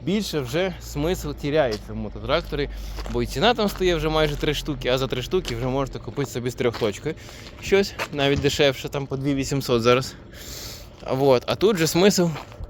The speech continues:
того повністю тіряється, тому я б радив брати самого дешевого сто шістдесятого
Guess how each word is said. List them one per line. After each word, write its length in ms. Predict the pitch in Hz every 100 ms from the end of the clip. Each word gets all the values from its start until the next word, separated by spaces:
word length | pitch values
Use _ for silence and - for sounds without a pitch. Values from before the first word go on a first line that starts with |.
| - - - - - - - -
того 320 | 185 180 170
повністю 520 | - 180 175 - 170
тіряється, 600 | - 160 139 107 104 -
тому 320 | - 123 170 175 - - - - - -
я 140 | 170
б 60 | 156
радив 320 | 165 151 139
брати 240 | 143 143 -
самого 300 | 135 135 123
дешевого 440 | 127 165 151 135
сто 160 | - 131
шістдесятого 680 | 143 135 208 262 233 196